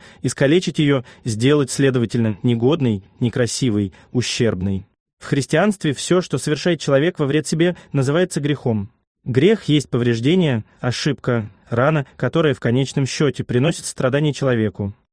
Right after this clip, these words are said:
А поскольку духовное начало в нём является высшим, первичным, то христианство утверждает необходимость разумного, нравственного и добросердечного поведения человека. В настоящее время тема любовь, брак,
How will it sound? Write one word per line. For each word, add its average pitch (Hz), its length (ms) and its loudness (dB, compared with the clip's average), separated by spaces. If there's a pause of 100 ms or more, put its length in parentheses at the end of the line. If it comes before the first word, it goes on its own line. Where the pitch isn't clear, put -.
(140)
А 123 80 -6
поскольку 165 400 0
духовное 185 420 2
начало 147 420 0
в 113 60 -2
нём 151 140 2
является 151 400 0
высшим, 131 420 -2 (220)
первичным, 131 640 0 (340)
то 123 80 0
христианство 151 640 0
утверждает 135 500 0
необходимость 131 540 -2
разумного, 123 600 0 (220)
нравственного 139 760 0 (140)
и 170 80 -2
добросердечного 131 800 -2
поведения 117 460 0
человека. 104 640 -2 (840)
В 123 120 -2
настоящее 135 540 0
время 160 300 2
тема 139 280 0
любовь, 156 480 -2 (120)
брак, 123 440 -2